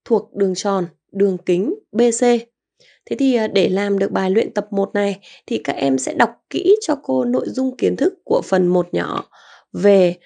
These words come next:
đường tròn. Trong phần một nhỏ này thì gồm có, một là định nghĩa về đường tròn tâm O bán kính R. Hai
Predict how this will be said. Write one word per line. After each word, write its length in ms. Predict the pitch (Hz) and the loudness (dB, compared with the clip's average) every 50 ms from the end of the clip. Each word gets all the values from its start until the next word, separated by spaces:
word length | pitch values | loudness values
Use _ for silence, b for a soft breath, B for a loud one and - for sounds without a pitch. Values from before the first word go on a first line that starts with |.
| b b _ | b b _
đường 280 | - 202 208 202 185 165 | 2 2 2 2 2 -2
tròn. 300 | - 208 190 185 175 156 151 - _ _ _ _ _ _ _ _ _ _ _ _ _ _ | -2 0 0 0 -2 -4 -10 -16 _ _ _ _ _ _ _ _ _ _ _ _ _ _
Trong 180 | - - 311 302 302 | -2 -2 0 0 0
phần 140 | - 233 220 | 0 0 2
một 240 | 208 202 196 196 - | 2 0 0 0 0
nhỏ 200 | 190 190 175 160 | -2 0 0 0
này 480 | 165 185 196 185 175 - - - _ _ | 0 0 0 0 0 -2 -6 -14 _ _
thì 180 | - 220 208 190 | -2 0 0 0
gồm 340 | 175 202 208 208 202 190 180 - | 2 4 4 4 4 0 -4 -6
có, 420 | - 175 165 160 175 226 349 466 _ _ _ _ _ _ - | -6 -6 -6 -4 -4 -6 -6 -8 _ _ _ _ _ _ -2
một 280 | 220 220 220 214 214 _ _ _ | 2 2 2 2 0 _ _ _
là 260 | - 180 180 175 170 - | -8 -6 -6 -6 -6 -4
định 320 | - 220 269 - - 247 247 | -2 -2 -2 0 0 -2 0
nghĩa 240 | 262 277 - - - 480 440 - - | 0 0 0 0 -2 -4 -6 -8 -4
về 140 | 214 196 190 | -2 0 0
đường 260 | 175 190 196 190 180 | 4 2 2 2 2
tròn 320 | 175 - - 185 180 170 165 156 - | -4 -6 -6 -6 -6 -6 -6 -6 -6
tâm 120 | 262 262 254 254 | -6 -6 -6 -4
O 360 | - - 240 247 240 233 233 - | -4 -4 -2 -2 -2 -4 -6 -6
bán 260 | - 160 170 196 202 | -6 -4 -4 -4 -4
kính 260 | - 185 170 180 220 - - - 214 208 202 | -2 -2 0 0 -2 -4 -6 -6 -4 -2 2
R. 60 | 202 196 185 165 151 151 _ _ _ _ _ b b b b b b b | 2 4 4 2 0 -2 _ _ _ _ _ b b b b b b b
Hai 420 | b - 294 294 294 285 269 262 | b -2 0 2 2 0 0 -4